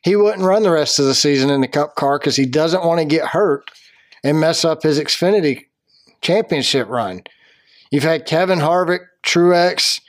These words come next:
Denny, they've been very vocal about the lack of safety in this car. Chase Elliott got out and said he hopes no one gets hurt on Sunday. Dale Junior has pointed out that this car has got some issues with it.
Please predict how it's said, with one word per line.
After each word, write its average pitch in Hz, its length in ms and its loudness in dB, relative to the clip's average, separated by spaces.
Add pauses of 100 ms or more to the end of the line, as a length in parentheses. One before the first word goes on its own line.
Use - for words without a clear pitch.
(260)
Denny, 175 320 2
they've 151 140 2
been 143 180 0
very 160 260 2
vocal 151 460 0
about 139 240 -2
the 131 100 -2
lack 135 400 -2
of 131 120 -4
safety 147 500 0
in 123 100 2
this 123 160 0
car. 127 440 -2 (400)
Chase 175 340 0
Elliott 156 400 0
got 147 220 0
out 156 180 0
and 147 80 -4
said 147 240 0
he 143 80 2
hopes 160 320 -2
no 143 100 2
one 156 200 2
gets 143 200 -2
hurt 156 440 -2 (400)
on 127 160 0
Sunday. 147 680 0 (1700)
Dale 156 260 0
Junior 160 520 2
has 131 120 -2
pointed 147 440 2
out 135 240 0
that 131 160 -4
this 131 160 0
car 143 420 0
has 131 220 0
got 135 220 0
some 135 180 0
issues 127 480 0
with 123 160 2
it. 147 160 0